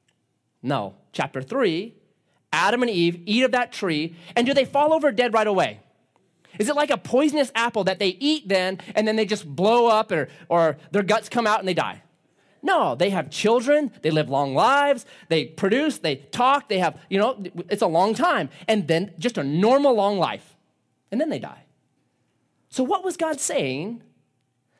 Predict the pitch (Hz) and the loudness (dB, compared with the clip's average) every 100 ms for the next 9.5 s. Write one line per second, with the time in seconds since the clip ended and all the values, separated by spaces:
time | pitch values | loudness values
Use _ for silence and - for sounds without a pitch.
0 | _ 175 214 269 285 - 240 196 143 127 | _ -4 0 2 0 0 0 -2 -6 -6
1 | 147 254 185 233 - - - _ _ _ | 0 0 0 -4 -12 -20 -20 _ _ _
2 | - 180 170 190 226 220 233 247 170 139 | -4 -2 0 0 0 -2 -2 -2 -2 -2
3 | 160 - - _ _ _ _ _ - 143 | -4 -8 -20 _ _ _ _ _ -10 -8
4 | - - - 139 - _ _ _ _ _ | -6 -8 -10 -16 -20 _ _ _ _ _
5 | _ _ _ _ _ - 285 311 349 233 | _ _ _ _ _ -2 0 -2 -2 0
6 | 202 196 190 190 202 202 147 147 160 175 | 0 0 0 0 0 -2 -2 -4 -6 -8
7 | 139 113 - _ _ _ _ _ _ _ | -10 -10 -16 _ _ _ _ _ _ _
8 | _ _ _ _ _ _ _ _ _ - | _ _ _ _ _ _ _ _ _ -4
9 | 139 139 - - 151 | -2 -2 -4 -6 -6